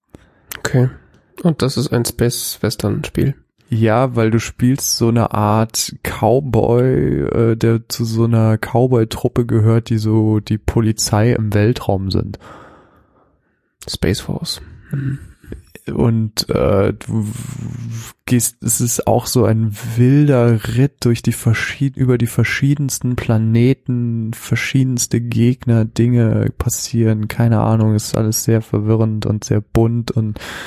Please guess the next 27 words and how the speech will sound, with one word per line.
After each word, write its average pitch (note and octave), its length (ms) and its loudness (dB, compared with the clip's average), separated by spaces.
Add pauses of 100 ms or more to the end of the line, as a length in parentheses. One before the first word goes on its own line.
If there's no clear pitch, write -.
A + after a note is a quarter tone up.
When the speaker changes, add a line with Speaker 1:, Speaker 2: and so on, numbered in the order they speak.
(880)
Speaker 2:
äh, - 60 0
alles A2 680 2
eben A#2 240 2
damals A2+ 340 2
in A2+ 60 0
der G2+ 140 2
Half-Life A2 360 0
Engine. A2 300 0
Ich - 160 -4
hab - 160 -4
dieses G#2+ 240 -4
Spiel A#2 380 2
auch - 260 0
gehabt, - 400 -2
das - 160 -4
war G#2 140 0
so, G#2 320 0 (280)
pff, A#1 320 0
auch G#2+ 260 0
Jahr G#2+ 260 2
zweitausend A2+ 800 0
ungefähr, F#2 500 0
weißt F#2+ 220 -2
du? C#3 60 2 (840)
Speaker 1:
Mhm. B2 300 -6 (440)
Speaker 2:
Und, G#2+ 840 2
ähm, G2+ 580 0